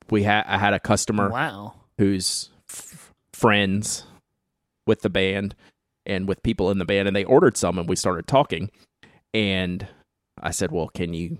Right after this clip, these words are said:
Speaker 1: get one to Wayne?" And he's like, "Yeah, just let me," I said, "I bought three, let me buy another one." I'm like, "No, no, <laughs> let me just send you one." And, uh, so I ho-, I'm crossing my fingers we can get one of 'em in the band's hands, but just this whole project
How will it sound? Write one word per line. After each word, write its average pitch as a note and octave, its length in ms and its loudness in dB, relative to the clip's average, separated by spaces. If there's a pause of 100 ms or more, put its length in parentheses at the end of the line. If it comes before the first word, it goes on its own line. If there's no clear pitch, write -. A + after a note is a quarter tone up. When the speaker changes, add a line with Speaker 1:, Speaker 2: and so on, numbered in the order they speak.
(140)
Speaker 1:
get G2+ 120 -2
one F2+ 200 -2
to F2 60 -4
Wayne?" G2+ 480 -4
And - 100 -16
he's G2+ 160 -4
like, A2+ 140 -4
"Yeah, C#3+ 220 0
just - 200 -10
let G#2+ 100 0
me," G2+ 200 -4 (120)
I G2 60 -6
said, G#2 200 0
"I F#2 80 2
bought A#2+ 240 4
three, B2 240 0
let G2+ 120 2
me G2 80 2
buy G2 180 2
another G2 280 2
one." F2 100 2
I'm E2+ 100 -2
like, E2+ 240 -4
"No, A2 100 4
no, A2+ 220 4 (280)
<laughs> - 680 -4
let B2 100 6
me D3+ 80 4
just F3+ 180 4
send F3 180 6
you A2+ 100 10
one." G2 260 2 (480)
And, F#2+ 440 0
uh, F#2+ 200 2
so G#2+ 260 6
I A2 160 4
ho-, B2 160 6
I'm G#2 140 4
crossing A2+ 340 4
my G#2 100 2
fingers G2+ 360 0
we F#2 100 -2
can F#2 120 -4
get F#2+ 160 0
one F#2+ 140 -2
of E2+ 200 -2
'em F#2+ 280 -4
in G2+ 100 -2
the G2 80 2
band's G2 340 -2
hands, A2+ 340 0
but F2+ 260 0 (600)
just - 220 2
this D#3+ 180 2
whole C#3 240 6
project - 760 0